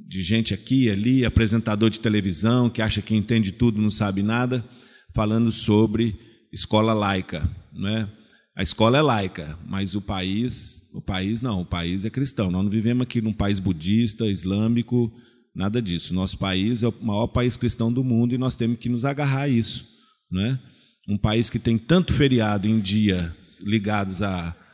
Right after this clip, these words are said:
à, à fé cristã, como é que esse país é um,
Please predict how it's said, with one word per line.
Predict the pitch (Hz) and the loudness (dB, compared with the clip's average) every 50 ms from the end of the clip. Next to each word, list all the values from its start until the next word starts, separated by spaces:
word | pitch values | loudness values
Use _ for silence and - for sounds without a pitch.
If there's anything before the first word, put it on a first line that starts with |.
| _ _ _ _ _ _ _ | _ _ _ _ _ _ _
à, | - - 92 92 92 92 95 92 - - - - - - - - 101 | -10 -8 -6 -6 -6 -6 -8 -10 -12 -14 -16 -16 -18 -16 -8 0 0
à | - | 0
fé | - - - 101 | 2 2 -2 -2
cristã, | - 107 98 - - - 139 156 156 131 110 92 85 - - - - _ _ _ | 0 0 0 0 0 2 2 2 2 2 2 0 -2 -8 -18 -20 -20 _ _ _
como | - 131 139 | -8 -4 -4
é | 160 | -4
que | - 151 | -2 -2
esse | 147 131 - - | -2 -2 -2 -2
país | - 123 117 113 113 113 104 113 | -2 0 2 4 4 2 2 2
é | 110 | 0
um, | 107 104 101 98 87 87 | 0 0 -2 -2 -4 -6